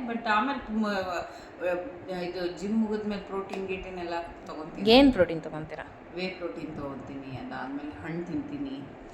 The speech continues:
Speaker 2: ಆ, ಡೈಲಿ ರೂಟೀನ್ ಏನ್ ನಿಮ್ದು? ಆ, ಅಂದ್ರೆ ಲೈಕ್ ಫುಡ್ಡಲ್ಲಿ?
Speaker 1: ಫುಡ್ಡಲ್ಲಿ ಬೆಳಗ್ಗೆ ಎದ್ದ ಕೂಡ್ಲೇ ಒಂದ್ ಲೋಟ ಬಿಸಿನೀರು ಕುಡಿತೀನಿ.
Speaker 2: ಎದ್ದ ಕೂಡ್ಲೇ?
Speaker 1: ಹಾ.
Speaker 2: ಹ್ಮ್.
Speaker 1: ಆಮೇಲೆ ಬ್ಲ್ಯಾಕ್ ಕಾಫಿ ಕುಡಿತೀನಿ.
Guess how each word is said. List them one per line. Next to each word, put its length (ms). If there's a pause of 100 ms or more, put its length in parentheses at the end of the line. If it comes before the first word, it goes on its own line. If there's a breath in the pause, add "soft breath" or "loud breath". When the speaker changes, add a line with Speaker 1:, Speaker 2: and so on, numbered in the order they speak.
(160)
Speaker 2:
ಆ, 40
ಡೈಲಿ 340
ರೂಟೀನ್ 320
ಏನ್ 160
ನಿಮ್ದು? 640
ಆ, 360
ಅಂದ್ರೆ 380
ಲೈಕ್ 380
ಫುಡ್ಡಲ್ಲಿ? 560 (320)
Speaker 1:
ಫುಡ್ಡಲ್ಲಿ 500
ಬೆಳಗ್ಗೆ 280
ಎದ್ದ 420
ಕೂಡ್ಲೇ 560 (380 loud breath)
ಒಂದ್ 140
ಲೋಟ 160
ಬಿಸಿನೀರು 540
ಕುಡಿತೀನಿ. 680
Speaker 2:
ಎದ್ದ 140
ಕೂಡ್ಲೇ? 380
Speaker 1:
ಹಾ. 560
Speaker 2:
ಹ್ಮ್. 180 (160)
Speaker 1:
ಆಮೇಲೆ 880
ಬ್ಲ್ಯಾಕ್ 300
ಕಾಫಿ 220
ಕುಡಿತೀನಿ. 520